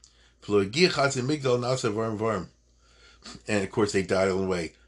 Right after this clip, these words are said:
He's describing like the Sur Lazazel. You know, as they jumped off, they banged against the wall on the way down and, and ripped to shreds. They had a horrible death. Ukitsasim Yotzim Misham,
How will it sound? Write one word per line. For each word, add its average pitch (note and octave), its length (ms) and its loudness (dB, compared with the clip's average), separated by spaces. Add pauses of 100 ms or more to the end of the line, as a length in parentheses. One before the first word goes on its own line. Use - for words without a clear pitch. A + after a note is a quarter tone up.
(140)
He's F#2+ 160 -8
describing G#2 460 2
like F#2+ 160 0
the G2+ 80 -6
Sur A2+ 200 0
Lazazel. F#2+ 640 0 (460)
You G#2 100 -4
know, G2 120 0
as G2+ 240 -2
they G2+ 100 0
jumped B2 320 2
off, A#2 300 4 (100)
they F#2+ 280 -6
banged A2+ 300 -2
against G2 260 -4
the G2 60 -6
wall G2+ 120 -4
on G#2 60 -2
the G2 60 -2
way G2 160 0
down F#2+ 240 -4
and, E2 140 -10 (520)
and F2 100 -8
ripped G2 180 -2
to - 80 -4
shreds. D#2+ 460 -4 (540)
They F2 60 -10
had E2 60 -6
a D#2+ 40 -6
horrible G2 280 4
death. E2 360 -10 (680)
Ukitsasim C3+ 600 2
Yotzim C3+ 280 -2
Misham, C#3 400 -2